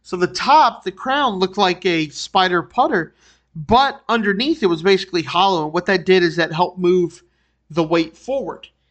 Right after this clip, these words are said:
And I had mentioned how that was a ripoff of the technology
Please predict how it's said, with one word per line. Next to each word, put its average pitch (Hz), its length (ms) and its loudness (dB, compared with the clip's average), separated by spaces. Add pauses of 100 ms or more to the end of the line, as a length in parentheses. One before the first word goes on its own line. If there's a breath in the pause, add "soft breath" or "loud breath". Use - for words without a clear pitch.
(160)
And 175 140 -8
I 165 140 0
had 170 160 -4
mentioned 190 520 -6 (260)
how 165 440 -2 (200 soft breath)
that 214 300 2
was 196 260 -2
a 165 200 0
ripoff 156 680 -2 (120)
of 170 240 -4
the 165 180 -6
technology 170 840 -2